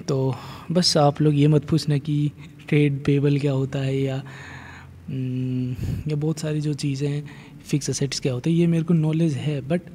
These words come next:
मेरे को उतनी level की मेरे को knowledge नहीं है, जितना होना चाहिए उतनी लेवल की मेरे को नहीं है। बस मेरे को practical based of knowledge मेरे को बहुत है। देखो मैं भी as, as an accountant मैं काम कर रहा हूँ,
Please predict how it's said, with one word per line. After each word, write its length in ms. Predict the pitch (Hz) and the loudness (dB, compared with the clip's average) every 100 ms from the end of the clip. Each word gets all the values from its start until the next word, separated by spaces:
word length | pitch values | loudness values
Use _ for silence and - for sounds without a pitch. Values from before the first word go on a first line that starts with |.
| - - - - | -20 -20 -16 -10
मेरे 80 | 156 | -8
को 160 | 196 - - | -8 -10 -8
उतनी 280 | 180 196 190 | 0 4 6
level 320 | 175 160 160 | 6 4 2
की 100 | 160 | 2
मेरे 180 | 156 156 | 0 0
को 80 | 165 | -2
knowledge 440 | 147 147 156 143 | -2 0 -2 0
नहीं 240 | 131 147 123 | 2 2 2
है, 140 | 113 135 - | -4 -10 -12
जितना 220 | 131 156 | -4 -2
होना 260 | 127 143 139 | 0 0 0
चाहिए 240 | 135 131 | -2 -6
उतनी 200 | 143 160 | -4 0
लेवल 240 | 156 147 147 | 0 0 0
की 80 | |
मेरे 200 | 147 143 | -2 0
को 100 | 139 | 2
नहीं 220 | 147 131 131 | 4 4 4
है। 80 | |
बस 160 | 135 160 | 4 2
मेरे 120 | 156 143 | 2 2
को 100 | 160 | 0
practical 500 | 156 143 - 165 165 - - - - | 0 -2 0 2 0 -2 -16 -14 0
based 220 | 143 143 | 4 4
of 100 | 143 | 4
knowledge 360 | 143 139 131 127 | 4 4 4 6
मेरे 180 | 131 127 | 4 4
को 80 | 147 | 4
बहुत 340 | 139 127 - | 4 4 2
है। 100 | 160 - - - - - - - - - | -2 -4 -14 -12 -12 -14 -18 -20 -20 -4
देखो 180 | 151 156 | 0 2
मैं 200 | 147 143 | 4 4
भी 160 | 151 147 | 6 6
as, 80 | 143 | 6
as 480 | 135 135 - 131 135 | 4 4 6 6 6
an 160 | 135 | 4
accountant 500 | 135 - 135 139 143 | 2 4 4 6 4
मैं 100 | 135 | 4
काम 220 | 131 131 | 2 2
कर 140 | 139 131 | 2 2
रहा 100 | 131 | 2
हूँ, 320 | 165 - - | 0 2 0